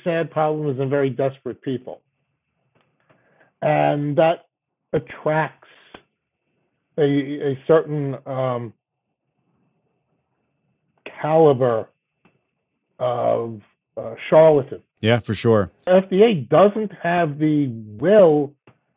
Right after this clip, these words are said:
Speaker 1: um, to devote the time and the energy and the resources to doing real enforcement. Um, you know, it's kind of a welcoming atmosphere to these people, to these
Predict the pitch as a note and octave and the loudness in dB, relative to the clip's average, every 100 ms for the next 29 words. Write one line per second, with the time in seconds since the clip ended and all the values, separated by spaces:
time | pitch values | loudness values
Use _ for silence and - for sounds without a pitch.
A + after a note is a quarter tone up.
0 | _ _ _ C#3 C#3 C3+ D3+ C3+ B2 D3 | _ _ _ -8 -6 -6 -4 -2 2 6
1 | F#3 F#3+ _ D3+ C#3+ - F3 F3 E3+ E3+ | 4 4 _ -10 -10 0 2 2 0 -4
2 | E3+ C3+ B2+ D#3 F3 D3 D#3+ D3 C3 B2+ | -6 -6 -4 0 0 0 -4 -4 -2 -2
3 | G3 G3+ D3+ C3+ C3+ B2+ - B2+ D#3 D#3+ | -2 -2 -4 -4 -6 -10 -8 -4 -2 -2
4 | D3+ D3+ C#3+ C3+ C3+ E3 E3+ - C3+ A2+ | -4 -4 -6 -10 -8 -4 -6 -6 -10 -10
5 | _ _ _ _ - _ C#3+ C3 C3+ C3 | _ _ _ _ -20 _ -4 -2 0 0
6 | B2+ A2+ _ _ _ _ _ _ _ _ | -2 -6 _ _ _ _ _ _ _ _
7 | _ _ _ - E3+ E3 F#3+ F#3+ E3+ D#3 | _ _ _ -4 -2 0 2 4 4 6
8 | E3 F3 D#3+ C#3+ C#3+ C#3 - C3+ C3+ C#3 | 4 4 0 -4 -4 -6 -6 -10 -8 -8
9 | G#2 _ _ - C3 B2 A2+ C3+ A2 G#2+ | -8 _ _ -10 -8 -8 -8 -10 -10 -12
10 | - _ _ _ C#3+ C#3+ | -18 _ _ _ -6 -6